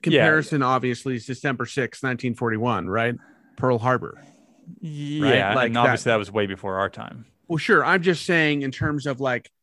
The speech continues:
Speaker 2: those two events, I think are by far and away in terms of attacks on American soil and the, and what that means to, like,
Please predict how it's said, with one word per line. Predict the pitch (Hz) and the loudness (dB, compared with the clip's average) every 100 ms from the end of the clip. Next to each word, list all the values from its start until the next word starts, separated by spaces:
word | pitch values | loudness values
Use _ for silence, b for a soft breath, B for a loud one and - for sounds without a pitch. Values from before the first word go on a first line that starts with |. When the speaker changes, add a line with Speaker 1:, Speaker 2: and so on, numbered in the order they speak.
| _ _ _ _ - | _ _ _ _ -2
Speaker 2:
those | 139 151 147 | 4 4 4
two | - 156 | 0 0
events, | 127 127 139 151 - - - | 2 2 0 -4 -16 -16 -4
I | 127 | -2
think | 123 139 | -2 -2
are | 127 | -2
by | 120 117 | -2 -2
far | 131 120 | -2 -2
and | 120 | -2
away | 113 113 123 139 | -2 -2 0 -2
in | 123 | -4
terms | 117 131 117 | -6 -6 -6
of | 107 | -6
attacks | - 123 127 - 127 | -2 2 2 2 -4
on | 110 | 0
American | 120 117 117 113 | 2 2 0 -6
soil | - 143 139 143 135 | -4 0 2 2 2
and | 123 113 | 0 -2
the, | 104 80 | -4 -4
and | 117 | -4
what | 127 127 | -2 -2
that | 131 110 | -2 -2
means | 120 120 127 127 - | -2 -2 -4 -6 -8
to, | - 117 110 - b b b _ | -4 -2 -2 -6 b b b _
like, | 101 110 - | 0 0 0